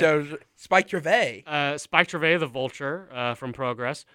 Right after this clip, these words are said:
Speaker 1: Shaw Samuels, uh, from N X T U K and a bunch of other U K indies. And Shigehiro Iri.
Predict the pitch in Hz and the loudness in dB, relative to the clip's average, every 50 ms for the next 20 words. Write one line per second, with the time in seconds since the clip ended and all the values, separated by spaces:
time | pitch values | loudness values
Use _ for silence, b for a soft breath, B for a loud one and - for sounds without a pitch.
0 | b b b - 160 147 147 147 - - 143 143 139 139 143 147 156 175 185 - | b b b -2 0 2 2 2 0 0 -2 0 0 2 2 2 0 0 -2 -6
1 | - - - 127 117 117 117 - 127 127 127 123 123 120 - - 127 120 110 107 | -12 -18 -14 -10 -6 -6 -6 -6 -8 -12 -10 -10 -10 -10 -12 -12 -14 -14 -14 -14
2 | 104 - 165 160 160 156 156 156 156 135 101 98 95 90 101 101 - 101 104 98 | -12 -8 -6 -4 -2 0 0 -2 -2 -4 -8 -14 -18 -20 -20 -20 -18 -20 -20 -18
3 | 101 104 104 101 104 107 104 - - 113 117 123 135 139 139 135 123 113 113 117 | -18 -18 -18 -18 -20 -20 -20 -18 -14 -12 -10 -8 -6 -4 -4 -6 -6 -8 -12 -16
4 | 113 110 110 113 - - 175 165 160 - 170 165 165 160 160 156 151 151 135 143 | -16 -16 -18 -16 -10 -10 -10 -10 -8 -4 -2 -2 0 0 0 0 -2 -2 -2 -2
5 | 147 139 120 107 98 92 90 | -2 -2 -4 -6 -12 -16 -20